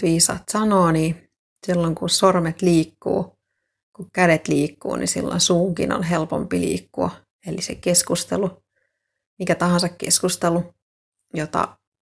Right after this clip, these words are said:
pidetään yllä silloin, kun on jotain konkreettista tekemistä, luistaa paremmin kuin silloin, jos vaan ollaan paikallaan ja tuijotellaan toista. Ihan samalla tavalla tossa kaiken näköisiä asioita on helppo jakaa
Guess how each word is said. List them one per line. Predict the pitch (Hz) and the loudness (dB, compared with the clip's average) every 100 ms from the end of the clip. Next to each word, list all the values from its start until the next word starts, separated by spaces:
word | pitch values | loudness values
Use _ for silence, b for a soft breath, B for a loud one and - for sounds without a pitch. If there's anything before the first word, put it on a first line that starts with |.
| _ _ _ _ - _ _ _ _ _ | _ _ _ _ -20 _ _ _ _ _
pidetään | 185 180 165 147 147 | 0 0 0 0 0
yllä | 165 160 | 0 0
silloin, | 160 175 170 180 | 0 0 -2 -2
kun | - | -4
on | - - | -2 -2
jotain | 151 156 147 156 | -4 -2 -2 -2
konkreettista | 180 175 175 165 151 - 175 165 | 0 2 2 0 -2 -2 -6 -6
tekemistä, | 165 165 - - 180 - 170 - _ - | -4 -4 -4 -2 -2 -2 -6 -12 _ -4
luistaa | 160 156 - 156 | -2 -2 -4 -6
paremmin | - 156 160 170 - 190 | -2 -2 -2 -4 -4 -6
kuin | - 180 | -6 -4
silloin, | 185 - - 226 | -4 -4 -8 -8
jos | 196 165 - | -6 -6 -6
vaan | 175 170 - | -4 -2 0
ollaan | 175 - 175 | 0 0 0
paikallaan | 175 - - - - - | -2 -2 0 -2 -2 -4
ja | 180 | -4
tuijotellaan | - - - - - - 180 | -4 -6 -4 -4 -4 -4 -6
toista. | - 180 - - _ _ _ _ _ _ _ _ _ _ | -4 -4 -6 -14 _ _ _ _ _ _ _ _ _ _
Ihan | 175 156 156 | -6 -4 -4
samalla | 147 175 180 202 | 0 0 2 0
tavalla | 190 190 202 208 | -2 -2 -2 -4
tossa | - - 208 - _ _ _ | -4 -2 -2 -6 _ _ _
kaiken | 175 165 185 | -6 -6 -6
näköisiä | 196 185 180 185 185 | -8 -8 -6 -6 -6
asioita | 196 175 190 180 180 | -6 -2 0 0 -2
on | 185 | -2
helppo | 165 180 175 180 | 2 2 2 0
jakaa | 180 185 - - - | 0 0 -4 -6 -6